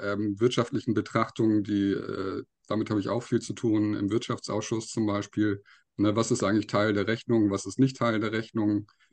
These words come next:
was wird alles ignoriert? Ähm, und auch natürlich diese ganze, äh,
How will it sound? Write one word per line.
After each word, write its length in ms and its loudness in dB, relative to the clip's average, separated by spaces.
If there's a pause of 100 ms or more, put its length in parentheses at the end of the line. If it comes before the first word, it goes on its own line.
(100)
was 180 -2
wird 120 2
alles 240 0
ignoriert? 840 4
Ähm, 360 0 (360)
und 140 0
auch 200 -2
natürlich 400 0
diese 220 -4
ganze, 320 0 (260)
äh, 320 -2